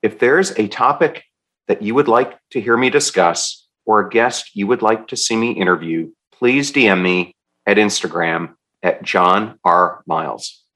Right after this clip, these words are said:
I wanted to take a moment to highlight our fan of the week, Norma Lindy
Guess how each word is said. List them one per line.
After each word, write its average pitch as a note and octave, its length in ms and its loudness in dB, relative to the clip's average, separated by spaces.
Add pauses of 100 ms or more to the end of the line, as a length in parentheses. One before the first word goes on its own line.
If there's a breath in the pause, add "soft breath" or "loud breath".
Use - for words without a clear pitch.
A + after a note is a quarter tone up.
I G#2+ 80 2
wanted F#3 380 2
to G#3 60 2
take A#2+ 380 -2
a A2 60 0
moment F#2 380 2 (200)
to - 80 -14
highlight G#2 640 0
our G#2+ 140 2
fan A2 320 0
of A#2 140 -4
the B2 80 0
week, F2 340 -4 (160)
Norma A#2 380 0
Lindy F2+ 560 -2